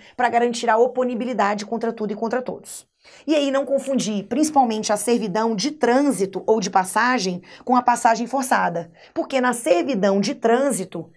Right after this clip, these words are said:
que pode, inclusive, ser objeto de uso capião, coloquei aqui pra vocês, tá? Na servidão de trânsito, eu vou estabelecer voluntariamente com o outro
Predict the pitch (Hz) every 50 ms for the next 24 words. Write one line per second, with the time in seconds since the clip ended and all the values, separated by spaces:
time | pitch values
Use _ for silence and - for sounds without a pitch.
0 | _ _ - - 240 - 220 220 208 269 269 277 277 247 - 190 269 294 277 262
1 | - 240 226 202 220 202 170 202 196 196 - 196 160 - 208 202 214 180 202 -
2 | 226 220 - 262 269 233 220 240 285 294 - - - 214 220 220 - 208 190 -
3 | 190 190 196 208 233 - 233 226 294 - - - - _ _ _ _ _ 196 196
4 | 208 262 - - _ _ - - - - _ _ _ _ _ _ - 240 269 294
5 | 269 269 - 349 381 370 311 311 233 196 240 240 240 214 208 202 - 214 220 247
6 | 277 294 269 185 208 196 - 185 165 - - - - _ _ _ 247 254 277 320
7 | 330 254 285 285 - - 277 247 226 233 226 233 226 233 226 226 175 220 262 311
8 | 320 339 269 269 254 233 220 220 214 220 214 - - 208 190 185 185 214 254 285
9 | 285 - 208 180 170